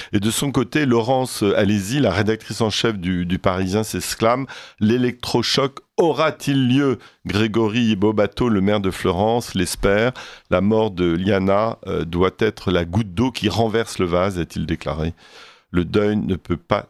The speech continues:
tenir lieu de politique, avant d'ajouter : « Notre société ne veut plus se résigner. » Pour preuve, plusieurs appels à manifester devant le ministère de la Justice et les tribunaux s'organisent ce lundi à dix-neuf heures.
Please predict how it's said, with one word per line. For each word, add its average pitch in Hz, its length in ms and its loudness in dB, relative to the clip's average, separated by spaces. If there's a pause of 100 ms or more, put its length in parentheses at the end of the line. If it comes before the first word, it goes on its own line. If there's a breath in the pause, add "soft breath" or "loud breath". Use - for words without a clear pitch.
tenir 92 360 0
lieu 101 180 0
de 85 100 -2
politique, 85 720 -4
avant 90 200 0
d'ajouter : « 85 440 -2
Notre 87 300 -2
société 95 680 -2 (440 soft breath)
ne 92 240 2 (100)
veut 90 240 0
plus 107 400 -2 (120)
se - 180 -2
résigner. » 92 640 0 (140)
Pour - 180 -4
preuve, 110 400 0
plusieurs 87 420 -2
appels 101 280 0
à 87 60 0
manifester 95 580 0
devant 98 260 2
le 107 40 0
ministère 107 640 0
de 90 80 -2
la 87 160 2
Justice 101 640 -2
et 78 80 -2
les 85 120 0
tribunaux 107 540 0
s'organisent 95 540 0
ce - 160 -2
lundi 87 320 2
à 92 60 4
dix-neuf 80 360 -2
heures. 53 160 -6